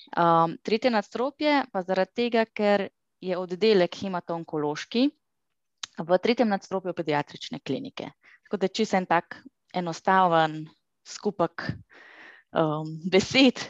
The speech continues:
sestavlja naše, naše ime. No, polno ime je pa potem Društvo staršev otrok zdravljenih na hematonkološkem oddelku, ker je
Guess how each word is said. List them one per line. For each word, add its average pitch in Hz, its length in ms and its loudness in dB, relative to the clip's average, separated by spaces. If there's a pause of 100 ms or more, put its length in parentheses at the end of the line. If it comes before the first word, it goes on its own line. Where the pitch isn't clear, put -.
(140)
sestavlja 175 680 4
naše, 165 440 0 (560)
naše 151 440 -4
ime. 170 260 -4
No, 160 120 -4
polno 247 500 -2
ime 220 240 -6
je 202 140 -4
pa 196 160 -6
potem 185 400 -8
Društvo 185 560 0
staršev 165 540 0
otrok 180 320 -6
zdravljenih 151 560 0
na 156 100 -14
hematonkološkem - 960 -10
oddelku, 151 420 -4
ker 165 180 -2
je 165 120 2